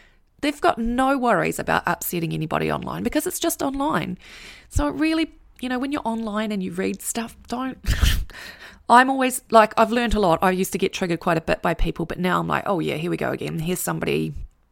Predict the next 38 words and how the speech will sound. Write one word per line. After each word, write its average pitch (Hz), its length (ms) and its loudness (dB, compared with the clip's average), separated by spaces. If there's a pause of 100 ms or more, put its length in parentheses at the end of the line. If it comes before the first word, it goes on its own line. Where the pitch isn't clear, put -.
(340)
who 180 240 2
is - 180 -2
either 160 420 2 (220)
close-minded 175 840 0
or 202 380 0
is 240 140 -2
a 277 40 -4
troll." - 540 2 (500)
And 226 200 0
you're 247 100 -2
not 294 220 -2
gonna 277 160 -2
win 190 480 -2 (180)
either 226 240 2
way. 202 480 -2 (640)
With 208 200 2
close-minded 262 600 2
people, 190 400 2
they 175 160 2
don't, 190 180 2 (300)
they're 190 100 -2
not, 214 300 -2 (1500)
they're 214 60 0
not, 247 240 -6 (520)
I'm 294 120 -2
gonna 202 100 -4
say 180 240 -2
it, - 60 -4
they're 240 80 -2
not 262 160 -4
smart 277 360 0
enough 208 320 -2
to - 140 -6
open 185 220 -4
their 175 100 -4
minds 165 320 -4
up. - 180 -6
Now, 226 360 0